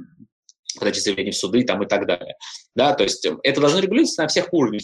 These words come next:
И на культурном уровне, э, мы должны говорить о том, что насилие — это ненормально. А, да, и на государственном уровне должны быть законы,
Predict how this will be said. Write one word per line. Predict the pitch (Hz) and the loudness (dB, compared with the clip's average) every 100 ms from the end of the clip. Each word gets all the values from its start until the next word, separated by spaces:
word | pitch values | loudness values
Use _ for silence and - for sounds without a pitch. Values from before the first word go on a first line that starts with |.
| - | -4
И | 180 | 0
на | 151 | 0
культурном | 156 156 233 240 208 | 0 0 2 0 0
уровне, | 190 185 160 160 156 - _ 139 | 2 4 4 0 -4 -8 _ -16
э, | 143 151 147 131 127 117 113 113 | -14 -14 -12 -4 0 2 2 0
мы | 113 101 131 | -4 -6 -2
должны | 117 - 123 | 2 2 2
говорить | 117 113 | 4 4
о | 110 | 2
том, | - | -6
что | - 113 | -8 -6
насилие — | - 107 101 | -4 -2 -2
это | 104 | -2
ненормально. | 110 110 107 101 98 98 - - - - 101 | -2 -2 0 0 -2 -4 -12 -18 -16 -10 -2
А, | 107 101 | 0 2
да, | 98 110 | 4 4
и | - 131 | 4 2
на | 117 | 2
государственном | 110 135 170 - 160 | 2 2 2 0 0
уровне | 156 139 | 2 2
должны | 117 110 120 | 0 0 -2
быть | 107 | -2
законы, | - 117 123 117 | 0 2 2 0